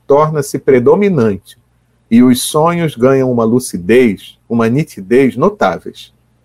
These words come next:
Horizontes cada vez mais vastos abrem-se, amplas perspectivas sobre o mundo espiritual, verdadeiro domínio da alma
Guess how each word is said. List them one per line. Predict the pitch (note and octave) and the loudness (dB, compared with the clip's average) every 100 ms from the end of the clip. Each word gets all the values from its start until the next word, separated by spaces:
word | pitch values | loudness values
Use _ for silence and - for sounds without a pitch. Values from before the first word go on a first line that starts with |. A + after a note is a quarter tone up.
| _ _ _ _ - | _ _ _ _ -2
Horizontes | B2 C3+ B2 D#3+ G3 G3 D#3 | 2 2 2 0 0 -2 -4
cada | D#3+ C#3+ B2 | 0 2 2
vez | E3 F3+ | 0 -2
mais | D#3+ D3+ | -2 -2
vastos | G#2 A2 B2+ C3+ - G2+ F#2+ A2+ | 0 0 2 0 -8 -14 -4 0
abrem-se, | C3+ C#3 A2 G#2 - G#2+ G2+ | 2 2 -2 -4 -10 -2 0
amplas | D3+ F3+ D3+ C#3 | 0 0 -4 -2
perspectivas | B2 - A#2+ - - C3+ C#3+ C#3 | -4 -2 -6 -6 -4 -2 0 -2
sobre | - C#3 | 0 0
o | C3+ | 0
mundo | B2 C3+ C#3+ | -2 -6 -6
espiritual, | C3+ - B2 C3 - G#2+ G#2 F2+ _ _ _ _ _ | -8 -4 -4 -4 0 2 0 -4 _ _ _ _ _
verdadeiro | G2+ A#2+ A#2+ G#2+ A#2 D#3 D#3 | -2 0 2 2 0 0 0
domínio | D#3 C3+ B2 E3+ F3 D3+ | 0 0 0 0 0 0
da | C3 G2+ | 0 2
alma | A2+ C3 E3 E3+ | 2 2 0 -4